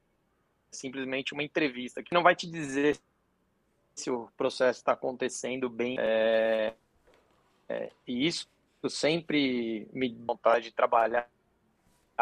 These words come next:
dessa forma, né? Porque tava realmente de ficar só no escritório. Isso é, né? É, já passei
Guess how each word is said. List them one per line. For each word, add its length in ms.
dessa 220
forma, 440
né? 260
Porque 880
tava 560
realmente 520
de 60
ficar 260
só 260
no 60
escritório. 640
Isso 220
é, 220
né? 180
É, 680
já 180
passei 560